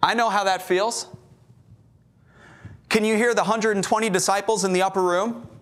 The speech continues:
say, "I know how that feels"? Can you hear the Jews in the intertestament period saying, "Yeah, I know how that feels"?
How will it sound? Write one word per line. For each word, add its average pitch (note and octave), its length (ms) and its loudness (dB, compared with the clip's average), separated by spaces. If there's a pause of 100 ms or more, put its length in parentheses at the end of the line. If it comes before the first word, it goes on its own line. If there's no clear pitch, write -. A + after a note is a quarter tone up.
(960)
say, E3 180 2
"I F#3 180 2
know C4 160 0
how A#3 140 2
that G#3 160 0
feels"? A3 420 -2 (1080)
Can G#3+ 180 2
you C4 100 2
hear C#4 160 0
the A3+ 80 0
Jews G#3 460 0
in G#3 100 0
the E3+ 120 0
intertestament G#3 840 0
period A#3+ 500 0 (1080)
saying, A3+ 300 0
"Yeah, A#3 200 2
I A#3+ 160 0
know B3 160 0
how A3 140 0
that G3+ 180 -2
feels"? A3 380 -2